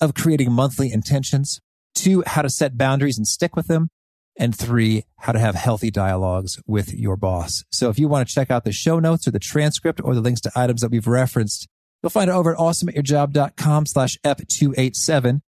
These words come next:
Now, here is Kathleen and Emily's story. Kathleen Shannon and Emily Thompson are self-proclaimed business besties and hosts of the top-ranked podcast, Being Boss. They know what it takes to launch a business, do the work,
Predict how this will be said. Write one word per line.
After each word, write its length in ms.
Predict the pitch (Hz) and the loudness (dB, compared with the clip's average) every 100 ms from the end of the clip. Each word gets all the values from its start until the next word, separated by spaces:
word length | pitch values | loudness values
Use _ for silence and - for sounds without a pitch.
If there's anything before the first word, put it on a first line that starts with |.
| _ _ _ _ | _ _ _ _
Now, 200 | 143 170 | 2 2
here 360 | 147 - 254 262 | 2 0 0 2
is 240 | 190 196 - | 2 2 2
Kathleen 720 | - 180 160 151 147 165 175 | 2 2 2 0 2 4 2
and 180 | 123 147 | 0 -2
Emily's 460 | - 123 127 117 101 | 0 2 2 2 -2
story. 600 | - 95 85 80 78 - _ _ - | -4 -4 -2 -4 -6 -10 _ _ -2
Kathleen 280 | 208 240 285 | 0 2 0
Shannon 340 | - 190 202 | 0 2 2
and 100 | 180 | 2
Emily 240 | 185 175 160 | 2 2 0
Thompson 540 | - 160 156 - 170 | 0 0 2 0 0
are 200 | 156 123 | 0 0
self-proclaimed 880 | - - 214 - 147 - 156 135 107 | 0 0 0 0 -2 0 0 0 2
business 360 | 180 208 190 | 2 2 0
besties 500 | - 131 120 123 113 - | 0 -2 -2 -2 -2 0
and 180 | 143 | 0
hosts 360 | 127 160 190 - - | 2 2 0 -4 -4
of 120 | 123 | -2
the 80 | 110 | -2
top-ranked 480 | - 160 160 143 - | 0 0 2 0 0
podcast, 680 | - 127 - 139 135 127 | 0 0 0 -2 0 -2
Being 200 | 117 175 | 0 2
Boss. 520 | 151 175 170 - - - _ _ _ - | 2 0 -2 -4 -10 -12 _ _ _ -2
They 60 | |
know 140 | 175 233 | 0 2
what 80 | 208 | 0
it 80 | |
takes 240 | - 156 127 | 0 0 0
to 80 | 117 | 0
launch 180 | 104 | 0
a 60 | 95 | 0
business, 420 | 139 156 165 - - | 0 0 -2 -2 -4
do 140 | 117 101 | -2 -2
the 80 | |
work, 300 | 92 131 160 | 0 -2 -2